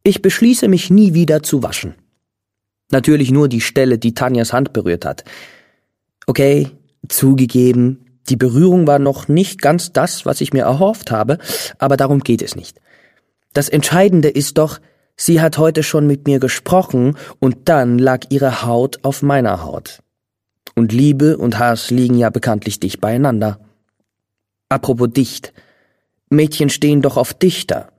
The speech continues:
Und wenn Tanja sich zu Hause noch einmal in Ruhe durch den Kopf gehen lässt, wie sehr ich mit meiner Geschichte ihre Schönheit gepriesen habe,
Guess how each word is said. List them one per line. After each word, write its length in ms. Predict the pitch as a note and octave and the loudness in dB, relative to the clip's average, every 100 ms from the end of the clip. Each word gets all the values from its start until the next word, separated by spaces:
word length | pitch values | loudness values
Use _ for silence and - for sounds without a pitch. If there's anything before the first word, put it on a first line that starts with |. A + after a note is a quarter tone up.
| _ _ - | _ _ -4
Und 140 | A#2+ | 0
wenn 140 | B2 | 0
Tanja 300 | A2+ C3+ C#3 | 0 0 0
sich 240 | B2+ B2+ - | 0 -2 -4
zu 160 | - | -2
Hause 260 | A#2+ B2+ C3 | 2 2 2
noch 220 | B2+ A#2 | -2 -4
einmal 340 | A#2+ B2+ B2+ B2 | -2 0 0 0
in 120 | A#2 | 0
Ruhe 520 | A2 A2 C#3+ D3+ A2 | -2 -2 0 2 2
durch 180 | A2 G#2+ | 0 -2
den 120 | A2+ | -2
Kopf 300 | A2+ A2 - | -2 -4 -2
gehen 180 | A#2 A#2 | -2 0
lässt, 260 | A#2+ B2 - - - - | 0 -2 -10 -20 -20 -10
wie 180 | A#2+ B2+ | -2 -2
sehr 320 | A2 C3 C#3+ | 2 2 2
ich 160 | A#2 - | -2 -4
mit 140 | A#2 | -2
meiner 220 | A2+ A2 | 0 0
Geschichte 460 | A2 A2+ B2 A#2+ - | -2 -4 -4 -4 -6
ihre 280 | A2 A2 G#2 | -4 -4 -4
Schönheit 540 | - C#3 C#3+ A2 G2 | -2 -2 -2 -4 -6
gepriesen 540 | F#2+ - - G2+ G#2 F#2+ | -12 -8 -6 -4 -4 -4
habe, 320 | F#2 F#2+ | -4 -2